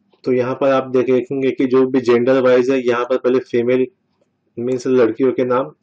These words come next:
फिर उसके नीचे लड़कों के नाम, और ये भी अल्फाबेटिकल ही है, but लड़कों के alphabetically अलग, लड़कियों के alphabetically अलग। तो यह आपको काफी अच्छा होगा feel करने में।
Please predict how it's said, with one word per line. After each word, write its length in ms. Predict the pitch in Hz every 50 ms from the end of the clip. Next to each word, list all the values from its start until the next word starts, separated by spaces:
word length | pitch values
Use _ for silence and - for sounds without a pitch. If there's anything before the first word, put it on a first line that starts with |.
| _ _ - - - _ _ _ _ _ _ -
फिर 140 | 120 123
उसके 220 | 123 120 - - 143
नीचे 300 | 139 131 123 - 139 147
लड़कों 380 | 160 151 127 120 113 - 123
के 120 | 110 117 110
नाम, 260 | 107 98 98 92 92 - - - _ _ _ _ _ _ - - -
और 140 | - 110
ये 140 | 123 139 151
भी 120 | 160 185 175
अल्फाबेटिकल 640 | 165 165 - 185 185 180 175 180 180 180 180 175
ही 80 | 151 135
है, 120 | 156 170
but 240 | 160 143 139 147 156
लड़कों 400 | 156 151 143 131 131 131 156 147
के 100 | 143 151
alphabetically 600 | 147 143 139 151 147 147 147 143 143 139 151 147 151
अलग, 280 | 151 147 143 151 165 170 - - _ _ _ _ -
लड़कियों 380 | 113 120 120 120 120 139 139 131
के 100 | 131 139
alphabetically 720 | 131 127 123 135 131 131 131 127 127 131 139 143 156 156
अलग। 220 | 123 104 98 92 - _ _ _ _ _ _ _ _ _ _ -
तो 60 | 120
यह 180 | 113 117 131 135
आपको 240 | 131 127 - - -
काफी 280 | - 135 127 - 151
अच्छा 300 | 143 127 - - - 143
होगा 160 | 135 131 131 123
feel 220 | - - 131 120 117
करने 280 | 117 113 113 110 113
में। 160 | 107 107 123